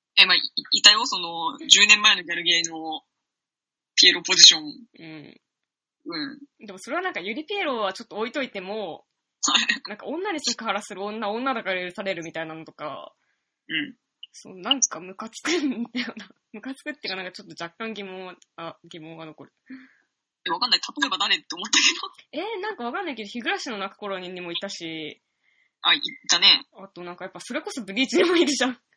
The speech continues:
Speaker 1: あ、いますね。
Speaker 2: いるし、あとなんだろう。なんかそこら中にいるから、なんかマジで。
Speaker 1: でもブリーチの、あ、千鶴だっけ？
Speaker 2: あ、そう、千鶴ちゃんね。そうそうそう。
Speaker 1: しずるちゃん特殊だよね。
Speaker 2: しずるちゃんは結構、てか、ブリーチの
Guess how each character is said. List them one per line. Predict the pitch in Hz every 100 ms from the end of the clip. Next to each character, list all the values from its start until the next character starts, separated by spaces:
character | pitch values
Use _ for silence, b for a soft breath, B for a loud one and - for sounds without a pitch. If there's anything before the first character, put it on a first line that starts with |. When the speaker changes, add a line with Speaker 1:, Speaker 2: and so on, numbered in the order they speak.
| _ _ _ _ _ -
Speaker 1:
あ、 | 160
い | 151 - 180
ま | 180
す | -
ね。 | - - - - - -
Speaker 2:
い | 190
る | 202
し、 | 269 190 196 190 170 - _ _ _ _
あ | 185 185
と | 170
な | 170 190
ん | 190 160
だ |
ろ | 156 - 196
う。 | 185
な | 175
ん | 175
か | - -
そ | - -
こ | 330
ら | 403
中 | 392 381
に | 359
い |
る | 381
か | 208
ら、 | 180
な | 175
ん |
か | 165
マ | 185
ジ | 165
で。 | 160 - _ _ 359 370 _ _ - - - -
Speaker 1:
で | 185
も | 160
ブ |
リ | 196
ー |
チ | - - 196
の、 | 185 165 -
あ、 | -
千 | - 196
鶴 | 226
だ | 277
っ | -
け？ | - -
Speaker 2:
あ、 | 214
そ |
う、 | 196
千 | 220
鶴 | 202
ち | 202
ゃ |
ん | 202
ね。 | 208
そ | 196
う | 165
そ | 151
う |
そ | -
う。 | 143 _ _ _ _ _ _ _
Speaker 1:
し | - -
ず | -
る |
ち | 427
ゃ |
ん | 381
特 | 302 294
殊 | 311
だ | 285
よ | 294
ね。 | - - _ _ _ -
Speaker 2:
し | -
ず | 262
る | 339
ち |
ゃ | 370
ん |
は | 359 359
結 | 403 - -
構、 | 185 160
て | 233
か、 | 180
ブ | 208
リ | 277
ー |
チ | - 220
の | 190 185